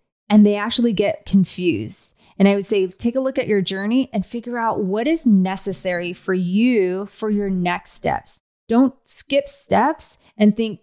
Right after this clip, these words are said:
because people have lots of coaches, I should have lots of coaches. We were just at a point of, sometimes I invested in a mastermind for one of my team members to actually learn branding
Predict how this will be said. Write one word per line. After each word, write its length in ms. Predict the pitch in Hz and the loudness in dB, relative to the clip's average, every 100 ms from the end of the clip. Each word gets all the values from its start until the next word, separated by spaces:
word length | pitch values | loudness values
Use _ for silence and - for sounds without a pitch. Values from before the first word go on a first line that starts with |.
| - | -14
because 400 | 202 - 277 311 | -12 0 2 2
people 280 | - 277 277 | 0 -2 0
have 460 | 240 220 220 214 - - - _ | 0 0 0 -4 -6 -14 -20 _
lots 360 | 185 214 226 | 2 2 2
of 100 | 233 | -2
coaches, 280 | 233 214 202 | 0 -2 -2
I 140 | 208 233 | -2 0
should 180 | 220 | 2
have 160 | 196 170 | 0 2
lots 240 | 175 147 | -2 -2
of 140 | 170 - | -8 -4
coaches. 540 | 175 - 110 170 - _ _ - | -4 -4 -6 -8 -10 _ _ 4
We 140 | 254 | 6
were 120 | 302 | 4
just 220 | 247 247 | 0 -2
at 120 | 262 220 | 0 0
a 60 | |
point 480 | - 214 220 240 240 - | 0 -4 -4 -4 -4 -4
of, 440 | 214 208 202 190 - _ _ _ - | -2 0 0 -4 -8 _ _ _ -8
sometimes 500 | - 262 262 262 226 | 2 4 4 2 0
I 100 | 208 | 2
invested 500 | 208 180 208 220 196 | 2 2 0 -2 -2
in 120 | 190 | -2
a 60 | |
mastermind 520 | 185 180 202 233 240 226 | -4 -4 0 0 0 -2
for 160 | 208 | -4
one 180 | 180 196 | -4 -4
of 100 | 185 | -4
my 140 | 185 | -6
team 300 | 180 - 240 | 0 2 2
members 280 | 220 196 190 | 2 -2 -2
to 120 | - | -2
actually 440 | 190 185 - 190 190 | -2 -2 -2 -2 -2
learn 580 | 185 220 214 190 190 175 _ _ | -4 -4 -2 -4 -6 -10 _ _
branding 640 | 208 208 202 190 180 180 | -2 0 0 -2 -4 -6